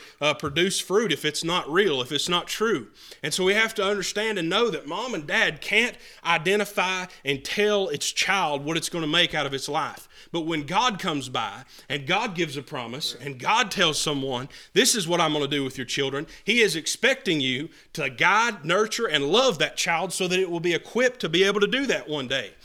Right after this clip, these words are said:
And so this is a divine responsibility. And David to-, was told by God that your son one day, he will be the king. I will establish him. I will grow him. I will build him up. He will serve me. I will love him. I will bless him more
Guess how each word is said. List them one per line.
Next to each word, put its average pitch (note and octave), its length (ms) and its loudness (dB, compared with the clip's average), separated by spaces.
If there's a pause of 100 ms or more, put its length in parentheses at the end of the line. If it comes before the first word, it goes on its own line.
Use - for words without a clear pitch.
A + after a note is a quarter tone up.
(180)
And D#3 100 -2
so G#3 100 0
this B3 200 0
is G#3 120 -6
a F3 80 -2
divine G3+ 460 -4
responsibility. E3 920 -2 (300)
And F3 160 0
David A3 680 0
to-, G3 240 -4
was E3+ 200 -2
told F3 500 -2 (100)
by D#3+ 180 -2
God F3+ 480 -2 (220)
that D#3+ 200 0
your G3+ 180 4
son A3 400 2
one F3 160 2
day, C3+ 320 0 (200)
he A3+ 400 4
will G3 360 4
be F#3+ 280 0
the E3+ 80 -4
king. D#3 380 -4 (300)
I A3 300 6
will G3 300 4
establish F#3 560 2
him. B2 280 -6
I A#3 200 4
will G3+ 160 2
grow D#3+ 240 2
him. C3 320 -6
I B3 200 4
will G#3 140 2
build D#3 240 0
him C#3+ 100 -2
up. C3+ 200 -4 (160)
He C#4 220 2
will F3+ 120 0
serve D3+ 320 -4
me. C#3+ 240 -6 (200)
I B3+ 180 6
will A3+ 140 4
love F3 220 2
him. C3+ 300 -2
I A#3+ 180 2
will A#3 100 2
bless F#3 300 4
him E3+ 80 -2
more E3+ 280 0